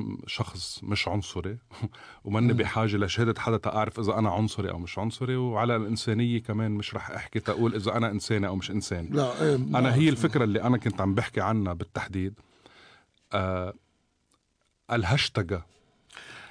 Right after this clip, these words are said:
Speaker 2: إيه.
Speaker 1: الإنسانية لا تتهاشتاج.
Speaker 2: مم.
Speaker 1: ال-، the, the hashtag the humani-، humanity، آه، أنا ضدها.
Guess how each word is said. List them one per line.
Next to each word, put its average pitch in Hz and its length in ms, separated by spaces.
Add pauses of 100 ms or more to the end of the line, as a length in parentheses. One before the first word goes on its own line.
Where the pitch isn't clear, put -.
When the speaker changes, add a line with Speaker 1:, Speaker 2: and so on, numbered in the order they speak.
(140)
Speaker 2:
إيه. 127 120
Speaker 1:
الإنسانية 147 960
لا 147 180
تتهاشتاج. 127 680 (460)
Speaker 2:
مم. 110 200 (300)
Speaker 1:
ال-، 110 180
the, 113 240 (160)
the 107 260
hashtag 139 640
the 113 100 (180)
humani-، 117 560
humanity، 110 840 (640)
آه، 95 420 (360)
أنا 131 120
ضدها. 107 420